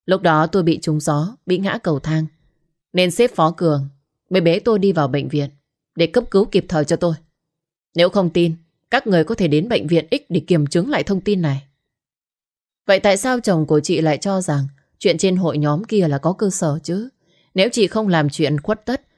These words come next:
thì anh ta phải là người đứng ra bảo vệ cho chị. Tại sao lại có chuyện trùng hợp đúng lúc hai người đang ly thân với nhau?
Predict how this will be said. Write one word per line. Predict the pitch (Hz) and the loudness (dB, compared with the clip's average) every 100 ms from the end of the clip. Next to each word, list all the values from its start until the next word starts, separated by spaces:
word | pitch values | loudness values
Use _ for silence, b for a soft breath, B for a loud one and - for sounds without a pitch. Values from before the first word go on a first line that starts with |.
| _ _ | _ _
thì | - 175 175 | 0 2 4
anh | - 226 | 2 -4
ta | 220 240 | -2 -4
phải | 226 156 | 0 2
là | 147 | 2
người | 147 147 147 | 2 2 2
đứng | 147 247 | 0 -2
ra | 262 | -4
bảo | 208 156 | -2 -2
vệ | 135 147 | 0 -2
cho | - 196 | -2 -8
chị. | 185 147 135 _ _ _ _ _ - | -6 -6 -6 _ _ _ _ _ -2
Tại | 165 | -2
sao | 170 185 170 | 2 2 2
lại | 156 | 2
có | - 208 | 0 -4
chuyện | 208 160 | 0 -2
trùng | 147 156 143 | -2 -2 -2
hợp | 151 139 _ _ _ _ | -2 -4 _ _ _ _
đúng | 170 175 | -2 0
lúc | 247 262 214 196 - _ _ | 0 -2 -4 -4 -8 _ _
hai | 208 196 | -2 2
người | 156 143 | 2 2
đang | 139 180 180 | 2 0 0
ly | 185 | 0
thân | 180 180 | 0 -2
với | 175 208 | -2 -2
nhau? | 180 170 | -2 -2